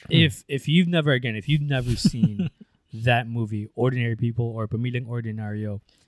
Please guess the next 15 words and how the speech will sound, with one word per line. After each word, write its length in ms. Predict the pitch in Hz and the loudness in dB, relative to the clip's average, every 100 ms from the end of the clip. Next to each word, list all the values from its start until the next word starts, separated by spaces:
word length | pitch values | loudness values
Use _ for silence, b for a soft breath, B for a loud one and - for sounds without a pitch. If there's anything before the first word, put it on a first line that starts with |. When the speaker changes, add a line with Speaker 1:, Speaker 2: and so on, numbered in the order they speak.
| - | -8
Speaker 1:
it's 140 | 107 | 0
on 160 | 131 127 | 0 2
Netflix. 500 | 110 - 101 - - _ _ | -4 -4 -8 -8 -18 _ _
Speaker 2:
Yeah. 200 | 151 123 | -6 -6
Speaker 1:
Highly, 560 | - 151 147 131 120 107 _ _ | -2 0 2 0 -4 -8 _ _
highly 480 | - - 151 147 135 | -8 0 2 2 0
recommend 460 | 120 123 123 110 | 0 0 0 0
that 40 | 117 | -2
you 160 | 110 | -4
watch 280 | 107 107 - | -4 -4 -4
that. 140 | 107 101 | -4 0
That 140 | 123 | 0
was, 160 | 117 120 - _ - | 0 -4 -14 _ -6
Speaker 2:
<clears throat> 400 | 165 175 127 107 | -2 0 -2 -4
Speaker 1:
is 400 | 156 143 120 | -4 -4 -4